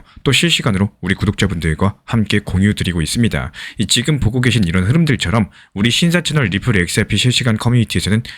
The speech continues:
이런 실전 타점과 매수 매도 전략을 매일매일 실시간으로 브리핑 도움 드리고 있습니다. 이제부터는 시장을 절대로 혼자 보지 마세요.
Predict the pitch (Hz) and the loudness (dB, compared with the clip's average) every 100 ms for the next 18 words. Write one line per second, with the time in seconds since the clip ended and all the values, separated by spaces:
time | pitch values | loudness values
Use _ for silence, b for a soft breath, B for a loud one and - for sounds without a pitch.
0 | B 87 95 92 110 104 101 - - 92 | B 0 0 0 0 0 0 -2 -2 -2
1 | 95 - _ 90 82 101 87 78 87 82 | -2 -4 _ -2 0 0 0 -2 -2 0
2 | 78 113 113 92 135 143 110 101 - 147 | 0 0 0 0 0 2 2 2 0 0
3 | - 104 82 90 - 95 104 90 87 87 | 0 -2 -2 -4 -2 -2 0 0 0 -2
4 | 82 85 78 - 117 95 90 104 156 156 | -4 -2 -2 -2 -2 0 0 0 0 0
5 | 156 139 131 160 143 113 131 - 131 156 | 0 2 2 2 2 2 0 0 0 0
6 | 160 151 135 180 185 190 151 139 104 85 | 0 0 0 2 4 2 2 2 0 0
7 | 85 76 | -2 -4